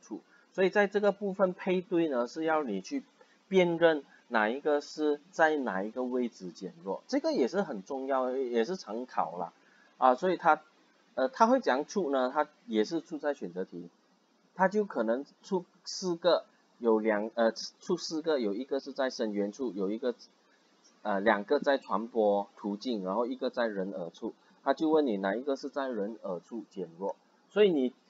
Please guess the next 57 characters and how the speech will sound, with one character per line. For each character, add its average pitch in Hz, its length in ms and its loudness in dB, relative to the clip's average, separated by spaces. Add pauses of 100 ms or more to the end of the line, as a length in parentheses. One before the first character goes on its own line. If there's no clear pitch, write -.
(180)
你 135 260 -2
要 190 240 6
会 180 220 0
区 131 300 -8
分 123 240 -4
它 123 160 0
是 139 160 -8
在 139 220 0
哪 95 200 -4
一 101 80 -8
个 120 160 -2
位 113 180 0
置 90 200 -16
减 85 260 -16
弱， 120 240 0 (300)
你 104 120 -8
才 117 200 -6
能 123 180 -6
够 127 160 -6
选 92 240 -10
出 110 140 -12
正 101 200 -12
确 98 160 -12
的 87 140 -12
答 90 120 -14
案 87 240 -14
来。 80 180 -14 (500)
OK， 165 300 2 (100)
所 180 160 2
以 160 60 4
这 180 140 0
一 170 120 2
边 151 220 2
呢， 131 160 2
我 104 120 0
举 98 280 -8
了 104 100 0
七 - 260 -6
个 160 220 2
例 147 180 0
子 107 240 -4
让 123 220 -2
你 104 80 -8
去 120 160 -12
辨 113 420 -4
认 104 240 2 (460)
啊， 87 260 -8
它 - 160 -4
是 127 160 -10
在 123 220 -2
哪 95 220 -4
一 101 60 -10
个 110 140 -6
地 110 220 -6
方 92 240 -6
减 90 300 -10
弱。 90 180 -6